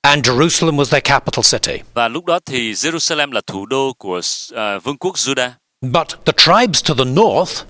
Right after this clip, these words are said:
Speaker 2: Nhưng các chi phái ở phía bắc,
Speaker 1: ten tribes,
Speaker 2: mười chi phái,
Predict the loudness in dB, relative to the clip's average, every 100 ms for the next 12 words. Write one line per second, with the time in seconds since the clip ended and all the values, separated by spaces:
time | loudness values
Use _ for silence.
0 | -20 _ -6 -4 -6 -4 -4 0 0 -2
1 | -4 -4 -6 _ _ _ _ _ _ 0
2 | 4 4 4 0 0 0 0 0 2 0
3 | -2 _ -4 -2 -2 -4 -2 -2